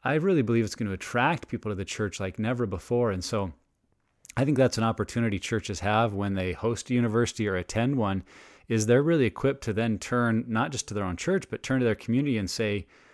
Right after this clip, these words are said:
"We can help in this area," because we know in our society, men and women are, are really being snowed under in this area. And if they can see in the church, they have hope,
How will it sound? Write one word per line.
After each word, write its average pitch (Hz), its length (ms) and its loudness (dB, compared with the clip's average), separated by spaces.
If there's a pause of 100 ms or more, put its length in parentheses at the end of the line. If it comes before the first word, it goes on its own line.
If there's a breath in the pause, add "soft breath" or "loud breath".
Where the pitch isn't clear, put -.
(140 soft breath)
"We 139 160 0
can 143 160 -4
help 113 320 -2
in 104 80 -2
this 101 200 -4
area," 90 340 -8 (100)
because 107 420 -2 (240)
we 139 160 2
know 127 200 4
in 110 80 4
our 107 100 4
society, 107 480 -2
men 113 220 0
and 113 140 2
women 110 360 0 (400 loud breath)
are, 107 320 2
are 107 140 0
really 131 260 4
being 113 400 2
snowed 117 480 4
under 113 300 2
in 98 160 -2
this 107 200 -2
area. 104 420 0
And 104 160 -6
if 95 100 -10
they 135 140 0
can 110 180 -4
see 135 240 0
in 120 80 2
the 107 80 0
church, 117 440 -2
they 110 260 0
have 95 260 -2
hope, - 460 -2